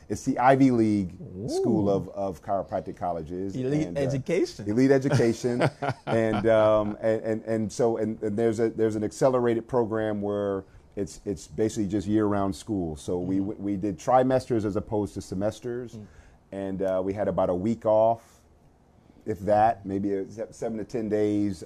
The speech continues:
Speaker 1: um, worth of time off between trimesters, and then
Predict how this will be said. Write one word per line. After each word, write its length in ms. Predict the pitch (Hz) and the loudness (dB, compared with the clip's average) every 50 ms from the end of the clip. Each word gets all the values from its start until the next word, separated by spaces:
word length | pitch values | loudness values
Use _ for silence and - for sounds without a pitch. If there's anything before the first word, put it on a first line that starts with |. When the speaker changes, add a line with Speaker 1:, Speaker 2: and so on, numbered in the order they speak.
| - - | -10 -6
Speaker 1:
um, 680 | 95 95 95 92 92 90 90 90 90 85 87 85 80 - - - - - _ - | -4 -2 -2 0 -2 -2 -2 -2 -4 -6 -8 -10 -12 -16 -20 -20 -20 -20 _ -4
worth 240 | 92 101 95 - | -4 -4 -2 -2
of 100 | 104 87 | -6 -8
time 320 | - - 113 104 101 98 101 | -6 -6 -4 -2 -2 0 0
off 280 | 95 95 98 101 - - | 2 2 2 0 0 -4
between 460 | 104 78 - - 104 98 98 98 95 | -10 -10 -10 -8 -4 -2 -2 -2 -4
trimesters, 800 | - - 92 92 92 92 95 95 95 - - 104 101 104 95 92 | -4 -4 -4 -4 -4 -4 -4 -6 -8 -10 -10 -10 -8 -8 -6 -6
and 100 | 87 87 | -6 -6
then 160 | 85 85 80 | -8 -10 -12